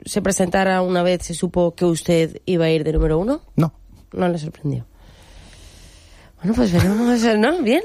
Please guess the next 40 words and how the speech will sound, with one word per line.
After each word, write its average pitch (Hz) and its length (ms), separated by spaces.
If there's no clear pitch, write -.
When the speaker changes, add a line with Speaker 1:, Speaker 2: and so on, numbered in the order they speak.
Speaker 1:
bien. 285 420
Eh, 175 320
a 165 200
buen 220 180
entendedor, 247 640
eh, 190 500
pocas 208 320
palabras. 147 640
Pues, 165 320
eh, 147 200
veremos 170 380
qué, 135 280
qué 135 120
pasa 208 300
el 220 80
día 165 480
trece, 247 300
entonces 180 320
el 156 120
día 156 180
trece 156 260
presentación 151 540
oficial. 262 500
Speaker 2:
Ujú. 143 320
Speaker 1:
Entiendo 170 340
que, 147 400
por 147 120
ejemplo, 240 260
Bernabé 175 340
Cano, 139 240
alguien 143 340
que, 147 360
que 185 120
no 202 100
estuvo 185 460
en 147 120
la 143 80
de 143 100
Carlos 151 360
Pastor 202 440